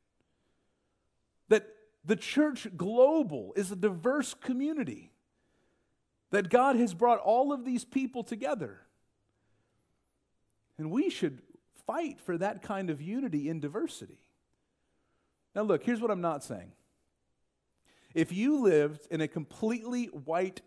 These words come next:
community, guess what your church should look like? It should probably be completely white because that's the community you're reaching. If you lived in a completely black neighborhood,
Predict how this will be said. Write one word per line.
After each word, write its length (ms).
community, 540
guess 200
what 160
your 140
church 320
should 220
look 240
like? 180
It 220
should 220
probably 500
be 180
completely 560
white 380
because 240
that's 220
the 100
community 640
you're 180
reaching. 420
If 140
you 160
lived 240
in 80
a 60
completely 760
black 420
neighborhood, 520